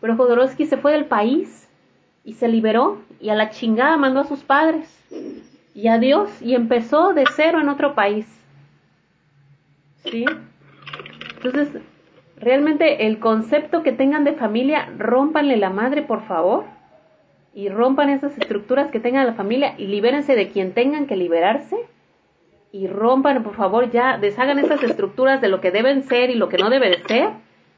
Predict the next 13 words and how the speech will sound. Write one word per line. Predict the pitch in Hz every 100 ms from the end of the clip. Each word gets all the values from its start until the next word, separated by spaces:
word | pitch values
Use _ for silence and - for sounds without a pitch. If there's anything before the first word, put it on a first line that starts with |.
| -
y | 196
libérense | 196 190 233 285 302 240
de |
esas | 233 247 233
ideas, | 202 185 214 185 -
por | 180
favor. | - 151 165 220 - - - - -
Hagan | 262 302 294
lo | 254
que | 214
hizo | 226 294
Jodorowsky. | - 196 180 254 - 160 - - _ _ _ _
"Adiós. | - 208 247 302 370